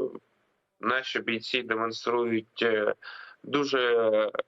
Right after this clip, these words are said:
гарні результати з навчання, дуже швидко опановують це все,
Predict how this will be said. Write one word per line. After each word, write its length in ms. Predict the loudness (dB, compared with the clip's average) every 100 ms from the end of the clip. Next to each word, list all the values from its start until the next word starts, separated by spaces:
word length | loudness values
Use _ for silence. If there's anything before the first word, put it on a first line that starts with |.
| _ _ _ _ _ _ _ -16 -4
гарні 480 | 0 0 0 -2 -2
результати 680 | 0 -2 0 0 0 -2
з 60 | -2
навчання, 640 | -2 -2 -2 -2 -2 -2 -4
дуже 260 | -2 -2
швидко 440 | 0 0 0 0 -2
опановують 640 | 0 -2 0 2 2 0 _
це 200 | -4 -2
все, 380 | -2 -2 -2